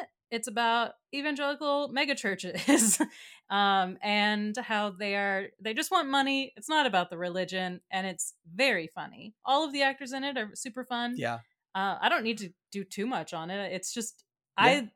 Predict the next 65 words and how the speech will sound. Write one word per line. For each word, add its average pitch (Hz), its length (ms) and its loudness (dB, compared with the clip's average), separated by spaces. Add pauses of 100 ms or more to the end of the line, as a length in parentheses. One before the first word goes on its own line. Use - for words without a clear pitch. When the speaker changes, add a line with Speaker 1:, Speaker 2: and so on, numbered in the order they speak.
(140)
Speaker 1:
I, 254 160 6
I, 285 300 2
I - 20 4
slept 277 340 0
on 294 120 0
it 294 120 -2
for 240 140 -2
a 226 60 0
year, 220 280 0
and 220 120 0
then 208 120 -2
I 196 200 -2
said, 185 360 -6
"Oh, 370 140 -8
sure, 359 200 -6
let's 339 180 -8
watch 339 220 -4
it," - 140 -6
and 220 420 -8
had 262 120 -6
a 262 40 -8
great 277 160 -8
time. 269 220 -4 (420)
Quick 370 160 -6
little 320 160 2
episodes, 349 560 -2
thirty 247 240 0
minutes, 254 400 -4
except - 260 -2
Speaker 2:
I - 20 -2
Speaker 1:
for 269 40 0
the 269 60 2
Speaker 2:
love 269 100 0
that. 302 80 2
Speaker 1:
premieres 226 360 4
are 202 60 -2
both 180 420 -6 (380)
Speaker 2:
Yeah, 131 240 4 (100)
the 123 60 -2
premieres 147 320 -2
are 135 60 0
Speaker 1:
like, 113 180 4 (140)
Speaker 2:
hours. - 20 4
I 127 260 2
saw 127 140 6
that. 120 140 6
Speaker 1:
forty, - 100 0
Speaker 2:
I - 80 2
Speaker 1:
fifty 151 100 4
Speaker 2:
literally 180 360 8
Speaker 1:
minutes. 165 100 4
Speaker 2:
almost 165 400 6
started 147 260 6
it 139 140 0
and 139 80 -6
was 135 160 -4
like, 135 160 2
"I'll 160 180 8
wait. 127 180 2
I 127 100 -2
gotta 147 180 0
finish 147 240 -4
some 147 100 -2
other 131 160 2
shows." 120 360 -2